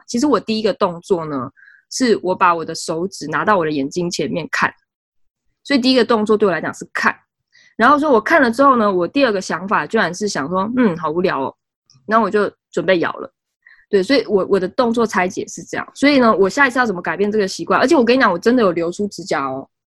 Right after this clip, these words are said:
就是我真的最近有改变这样子。就是我就是看，看了嘛，然后我就想说，“哦，好无聊。”所以下一个动作其实我可以选择就是重蹈覆辙。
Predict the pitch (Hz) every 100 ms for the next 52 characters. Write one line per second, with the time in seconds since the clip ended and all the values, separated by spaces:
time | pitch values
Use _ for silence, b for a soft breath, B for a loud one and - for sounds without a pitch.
0 | _ 214 220 208 170 180 220 226 220 214
1 | 180 156 151 - - 160 - - - -
2 | - b b _ 247 240 254 233 _ _
3 | _ _ _ _ - 190 262 285 285 254
4 | - 285 233 180 156 185 233 233 233 180
5 | 208 220 190 190 220 190 185 302 320 247
6 | 208 254 233 247 208 226 233 220 196 208
7 | 202 185 156 147 147 143 - 226 226 185
8 | - _ _ - 190 220 196 202 - 185